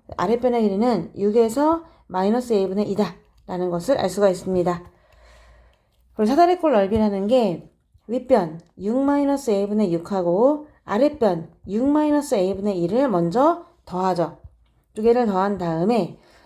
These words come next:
높이를 구하시면 되는데 이 높이는 차이야.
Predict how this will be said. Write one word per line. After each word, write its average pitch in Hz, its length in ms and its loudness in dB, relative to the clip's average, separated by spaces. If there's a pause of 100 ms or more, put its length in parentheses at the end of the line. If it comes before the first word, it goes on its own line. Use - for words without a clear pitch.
높이를 294 460 2
구하시면 247 400 0
되는데 180 340 -2
이 208 160 -2
높이는 269 720 2 (440)
차이야. 294 520 0